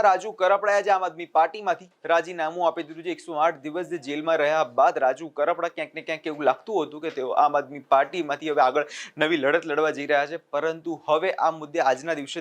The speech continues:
તેમણે રાજીનામું આપી દીધું છે અને તેની પાછળનું ક્યાંક ને ક્યાંક કારણ ગોપાલ ઇટાલિયાને ગણવામાં આવે છે કે પાર્ટીમાં અત્યારે અસંતોષ જોવા મળી રહ્યો છે અને તેમાં અંદર અંદરના ડખા જે છે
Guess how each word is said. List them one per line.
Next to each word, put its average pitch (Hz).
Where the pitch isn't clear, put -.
તેમણે 147
રાજીનામું 127
આપી 117
દીધું 113
છે 127
અને 190
તેની 214
પાછળનું 226
ક્યાંક 190
ને 202
ક્યાંક 202
કારણ 180
ગોપાલ 151
ઇટાલિયાને 160
ગણવામાં 151
આવે 151
છે 175
કે 131
પાર્ટીમાં 160
અત્યારે 156
અસંતોષ 151
જોવા 160
મળી 156
રહ્યો 175
છે 202
અને 190
તેમાં 160
અંદર 180
અંદરના 175
ડખા 160
જે 147
છે 160